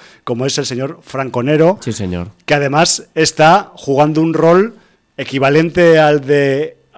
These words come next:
Speaker 1: Ian McShane, pero fuera de Estados Unidos, en Roma.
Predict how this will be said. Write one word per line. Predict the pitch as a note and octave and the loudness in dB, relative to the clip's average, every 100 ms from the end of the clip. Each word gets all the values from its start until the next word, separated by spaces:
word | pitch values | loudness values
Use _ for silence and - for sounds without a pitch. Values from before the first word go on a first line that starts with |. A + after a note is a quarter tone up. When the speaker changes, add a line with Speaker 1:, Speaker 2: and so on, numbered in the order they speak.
| D#3 | -2
Speaker 1:
Ian | D3+ C#3+ C#3 | 0 0 0
McShane, | C#3 C3+ - F#3+ G#3 B3 C4 - _ | -4 -4 -2 2 2 0 -4 -12 _
pero | D#3 F3 A#3 - _ _ _ _ _ _ _ _ _ _ _ | 0 2 0 -4 _ _ _ _ _ _ _ _ _ _ _
fuera | - F3 F3 D3+ C3+ | -8 2 4 4 2
de | B2 A#2+ A#2 | -2 -4 -6
Estados | - A#2+ A#2+ - | -6 -4 -4 -6
Unidos, | A2 G2+ A#2+ - | -10 -10 -10 -10
en | A#2+ D#3 D#3 | -6 -4 -4
Roma. | - B2+ G#2 G#2+ | -4 -4 -4 -6